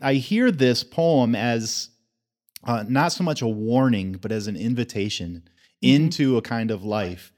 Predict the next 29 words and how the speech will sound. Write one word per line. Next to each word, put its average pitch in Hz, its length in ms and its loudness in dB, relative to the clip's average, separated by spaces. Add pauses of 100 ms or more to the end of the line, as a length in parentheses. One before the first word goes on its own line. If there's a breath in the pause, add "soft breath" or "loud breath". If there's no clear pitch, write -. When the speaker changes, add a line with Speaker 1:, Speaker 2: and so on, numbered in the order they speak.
Speaker 2:
Yeah. 151 180 2
Speaker 1:
And 120 180 0
I 120 60 4
think 143 320 -4
that's 131 400 -2
the 123 140 -2
kind 113 200 -6
of 104 80 -6
thing 107 200 -4
that 101 120 -2
would 95 220 -6
preach 120 400 -4
well, 98 400 -4
especially 120 680 -2
in 110 180 -2
church 120 320 -6
contexts 104 720 -8 (360 soft breath)
where 113 120 0
people 110 460 -4
are 107 180 -4
kind 123 220 -2
of - 80 -10
conditioned 120 840 -2
to 113 280 -2
see 113 560 -4 (320 soft breath)
religion, 113 880 2
in 120 300 -2
air 110 180 0
quotes, 110 540 -2